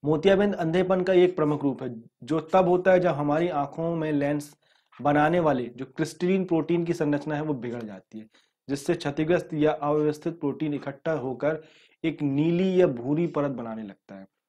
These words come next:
जो अंततः लेंस की पारदर्शिता को प्रभावित करता है। अक्सर देखा जाता है कि पचास से अधिक उम्र के लोगों को मोतियाबिंद की समस्या हो जाती है। मोतियाबिंद आंखों की वो समस्या है जिसमें धीरे धीरे आंखों की रोशनी में धुंधलापन आने लगता है,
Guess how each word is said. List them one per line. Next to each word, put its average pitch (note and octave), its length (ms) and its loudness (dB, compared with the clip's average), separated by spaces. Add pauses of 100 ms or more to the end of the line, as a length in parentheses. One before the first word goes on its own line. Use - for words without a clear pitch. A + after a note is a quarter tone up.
(140)
जो C3 80 -8
अंततः D3 420 -2
लेंस D3 440 -2
की D#3+ 160 -6
पारदर्शिता B2+ 1040 -6
को - 140 -10
प्रभावित G#2 560 -14
करता - 300 -20
है। - 60 -20 (1160)
अक्सर F#3+ 280 4
देखा G3 240 4
जाता F#3+ 240 4
है F#3+ 60 2
कि F#3+ 80 2
पचास F3 440 2
से F#3+ 80 -2
अधिक E3 380 -4
उम्र E3 220 -6
के E3+ 120 -2
लोगों C#3 460 -2
को D#3 140 -4
मोतियाबिंद C#3 540 -4
की C#3+ 80 -6
समस्या B2 420 -10
हो A#2 100 -8
जाती B2+ 320 -6
है। B2 140 -14 (920)
मोतियाबिंद E3+ 680 2
आंखों C#3 320 0
की F#3 420 -4 (160)
वो D#3+ 140 0
समस्या F3 440 -2
है E3+ 80 0
जिसमें D#3 280 -2
धीरे D#3 240 -2
धीरे F3 220 0
आंखों D3+ 320 -4
की E3 100 0
रोशनी D3 320 0
में D#3 160 -4
धुंधलापन C#3 420 -6
आने B2 240 -8
लगता C#3+ 320 -6
है, D#3+ 160 -4